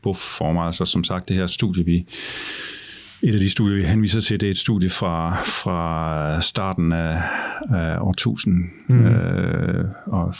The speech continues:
Speaker 1: af Edward Glaser. Så, så nej, så der var ikke meget sådan, øhm, øh, på den.
Speaker 2: Okay, øh. Så kommer det store spørgsmål, som jo er, øh,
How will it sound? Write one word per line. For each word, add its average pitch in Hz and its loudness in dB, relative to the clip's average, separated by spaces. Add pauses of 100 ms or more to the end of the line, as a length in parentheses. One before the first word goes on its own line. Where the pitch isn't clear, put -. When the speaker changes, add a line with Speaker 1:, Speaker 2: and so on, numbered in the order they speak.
Speaker 1:
af 92 2
Edward 90 0
Glaser. 90 0 (840)
Så, 95 0
så 104 0 (140)
nej, 110 0
så - -2
der 107 0
var 110 0
ikke 117 0
meget 110 2
sådan, 95 2
øhm, 82 2 (380)
øh, 85 2 (280)
på - -2
den. 92 0 (260)
Speaker 2:
Okay, 117 4 (120)
øh. 117 6 (2000)
Så - 2
kommer 156 8
det 135 6 (400)
store 127 4
spørgsmål, 95 2
som 107 2
jo 101 4
er, 107 4
øh, 98 0